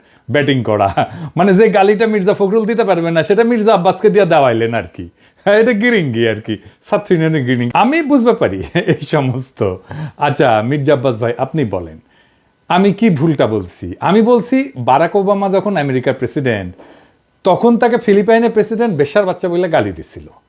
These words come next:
আর বারাক ওবামা সেটাকে হজম করছে। আপনি একজন পলিটিশিয়ান হয়ে সেটা হজম করতে পারবেন না কেন? আমি তো নিউজটা দেখাইছিলাম, আমি তো মিশা নিউজ দেখাই নাই, তাই না? আপনি গালি খাইতে চান না, তাহলে রাজনীতিতে আসছেন কেন?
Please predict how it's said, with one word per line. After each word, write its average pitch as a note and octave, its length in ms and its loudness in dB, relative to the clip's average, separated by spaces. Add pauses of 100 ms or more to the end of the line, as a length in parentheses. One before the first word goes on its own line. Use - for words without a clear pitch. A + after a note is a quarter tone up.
(580)
আর F#3 120 2
বারাক G#3 280 2
ওবামা B3+ 240 -2
সেটাকে B3 280 -2
হজম A3+ 260 0
করছে। C#3+ 260 -4
আপনি A3 300 2
একজন C4 220 0
পলিটিশিয়ান A#3+ 540 -2
হয়ে A#3 200 2
সেটা A3+ 220 0
হজম G#3+ 200 0
করতে G3 200 -4
পারবেন E3+ 300 -4
না B2+ 120 -4
কেন? G2+ 360 -16 (580)
আমি G#3+ 220 2
তো C4 140 2
নিউজটা G#3+ 380 2
দেখাইছিলাম, F#2+ 720 -2 (220)
আমি F3 140 0
তো G3 100 0
মিশা F3 240 2
নিউজ G#3+ 220 4
দেখাই C3 300 0
নাই, G2+ 160 -6
তাই A#2 140 -4
না? D#3+ 260 -2 (380)
আপনি G#3 280 2
গালি A#3+ 260 2
খাইতে A3+ 280 0
চান A#3 200 0
না, A3 100 0
তাহলে A#3+ 280 0
রাজনীতিতে A3+ 540 -2
আসছেন D3 340 -2
কেন? A#2+ 240 -4